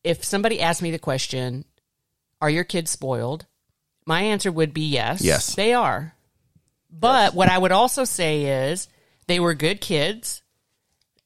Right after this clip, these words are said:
Speaker 1: They made good grades. They played sports. They didn't get in trouble at school. And so
Speaker 2: They was
Speaker 1: they,
Speaker 2: wa-,
Speaker 1: they,
Speaker 2: rewarded.
Speaker 1: they were rewarded for their good behavior and good grades.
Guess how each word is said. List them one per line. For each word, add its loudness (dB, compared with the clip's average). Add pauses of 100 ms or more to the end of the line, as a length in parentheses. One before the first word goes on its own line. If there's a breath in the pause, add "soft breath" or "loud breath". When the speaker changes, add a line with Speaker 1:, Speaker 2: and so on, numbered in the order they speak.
(480)
Speaker 1:
They 0
made 0
good 2
grades. -2 (1040)
They 0 (180)
played 0
sports. -2 (1120)
They 2
didn't -2
get 0
in -2
trouble 0
at 0
school. -2 (440)
And 0
so 2 (500)
Speaker 2:
They 6
was 8
Speaker 1:
they, 4
Speaker 2:
wa-, -2 (160)
Speaker 1:
they, 0
Speaker 2:
rewarded. 6 (180)
Speaker 1:
they 6
were 2
rewarded 2
for 0
their 0
good 0
behavior -2
and 0
good -4
grades. -6